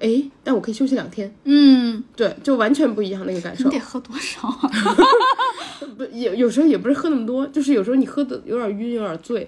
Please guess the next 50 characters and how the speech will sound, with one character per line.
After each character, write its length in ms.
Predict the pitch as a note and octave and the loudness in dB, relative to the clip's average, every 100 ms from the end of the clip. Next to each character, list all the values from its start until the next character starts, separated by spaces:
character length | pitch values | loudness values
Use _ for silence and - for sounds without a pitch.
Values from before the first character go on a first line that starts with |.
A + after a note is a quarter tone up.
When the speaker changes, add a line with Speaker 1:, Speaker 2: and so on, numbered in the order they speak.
| - | -4
Speaker 2:
嗯。 180 | C4 B3 | 0 0
Speaker 1:
你 60 | |
就 80 | B3 | -2
睡 240 | B3 G4 C4 | 0 0 0
一 40 | |
觉， 220 | F#3 - - A#3+ | -4 -10 -10 -2
Speaker 2:
嗯。 60 | |
Speaker 1:
然 100 | B3 | -2
后 40 | B3+ | 0
睡 160 | E4 | 0
一 40 | D#4 | 2
觉 100 | C#4+ | 0
醒 180 | A#3+ | -2
来， 120 | F3+ G3+ | -6 -4
比 120 | G3+ | -4
如 60 | |
说 100 | G3+ | -2
如 80 | A#3+ | -2
果 120 | A#3+ | 0
你 40 | A#3 | -2
发 120 | G#3 | -2
现 120 | A#3+ | -2
周 140 | A#3 B3+ | -2 -2
日 140 | B3+ | -2
了， 80 | F#3 | -6
你 80 | F3 | -4
就 80 | |
会 80 | A3 | -6
觉 100 | G#3+ | -4
得， 80 | G3 | -4
哎， 240 | A3+ C#4+ - _ | -2 -4 -6 _
那 80 | D#4 | -2
我 80 | A#3 | 0
浪 160 | D4+ | 0
费 80 | C4 | 0
了 80 | A3+ | -2
一 80 | A3 | -2
天 180 | A3+ | -6
吗？ 200 | A3 G3+ G3+ _ | -6 -6 -12 _
Speaker 2:
对， 160 | C#4 B3 | 2 4
对， 140 | A#3 | 4
对， 160 | A3+ A3 | 4 0
对， 100 | G3+ | -2
对， 100 | G3+ | -4
会 160 | G#3+ | -6
有 60 | G#3+ | -6
这 80 | F#3+ | -6
种 100 | F#3 | -10
感 160 | G3+ | -12
觉。 120 | - | -16